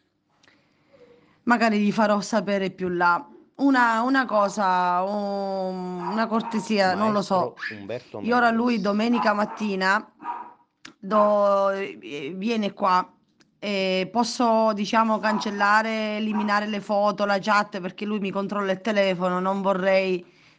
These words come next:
Speaker 1: che trova queste cose. Che devo fare? È giusto che prima glielo chiedo a lei, maestro. Comunque, ci sono delle cose in positivo,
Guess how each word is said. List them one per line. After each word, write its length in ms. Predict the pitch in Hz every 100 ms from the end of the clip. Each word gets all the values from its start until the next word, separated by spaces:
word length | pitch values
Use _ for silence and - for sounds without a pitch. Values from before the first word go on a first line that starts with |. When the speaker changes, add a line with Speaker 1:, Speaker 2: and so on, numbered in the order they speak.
| _
Speaker 1:
che 160 | 190 190
trova 340 | 196 185 190
queste 360 | 170 180 - 180
cose. 580 | 175 175 165 185 175 - - - - -
Che 160 | - 196
devo 280 | 220 226 202
fare? 540 | 208 185 180 180 175 _ _ _ _ _
È 140 | 202
giusto 340 | 180 240 226 254
che 140 | 233
prima 460 | 226 220 220 208 202
glielo 420 | 202 202 202 202
chiedo 300 | 214 202 196
a 60 |
lei, 600 | 196 202 190 175 170 156 -
maestro. 680 | 180 180 175 - 165 156 _ _ _ _ _ _ _ _ _ _ - - -
Comunque, 1200 | 277 247 208 190 175 190 190 185 180 175 175 170 170 98 - - _ _ _
ci 180 | - 370
sono 300 | 269 226 202
delle 240 | 202 196
cose 360 | 190 196 180 202
in 160 | 190
positivo, 800 | 175 185 185 156 170 170 170 160